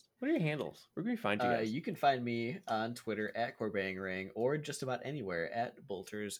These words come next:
Speaker 2: and Bourbon. Um, I like to talk about video games and Transformers at Corbangrang, and I talk about war games,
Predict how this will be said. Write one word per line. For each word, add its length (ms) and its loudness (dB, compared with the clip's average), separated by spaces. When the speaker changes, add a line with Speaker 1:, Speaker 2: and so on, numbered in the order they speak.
Speaker 2:
and 260 -6
Bourbon. 400 2
Um, 420 2
I 360 0
like 180 -4
to 60 -12
talk 140 -6
about 200 -6
video 180 -2
games 400 -4
and 260 -8
Transformers 640 -8
at 140 -6
Corbangrang, 560 -6
and 40 -8
I 80 -6
talk 160 -6
about 140 0
war 180 0
games, 500 -6